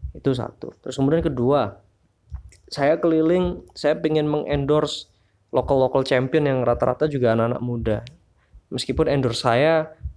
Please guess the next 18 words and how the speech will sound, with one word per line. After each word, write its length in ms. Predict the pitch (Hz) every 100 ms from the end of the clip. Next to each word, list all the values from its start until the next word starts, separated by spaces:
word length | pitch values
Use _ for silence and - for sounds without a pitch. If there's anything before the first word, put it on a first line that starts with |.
| -
bukan 520 | 392 320 165 113 123
memberi 360 | 123 117 117 113
mereka 400 | 113 117 117 117
hadiah 560 | 113 110 113 117 113 113
berupa 380 | 117 107 110 -
uang 360 | 117 117 113
atau 180 | 110 -
apa, 440 | - - - 117 123
ya, 40 |
cukup 260 | 117 120 127
sederhana, 460 | 135 117 107 113 131
cuman 340 | 131 120 117 - _ _
saya 220 | - 127
ngevlog, 640 | 123 117 - 135 139 - _ _ _ _ _ -
eh, 380 | - 113 113 110
di 100 | 107
tempat-tempat 520 | 110 110 107 113 110 110
mereka. 500 | 107 101 - -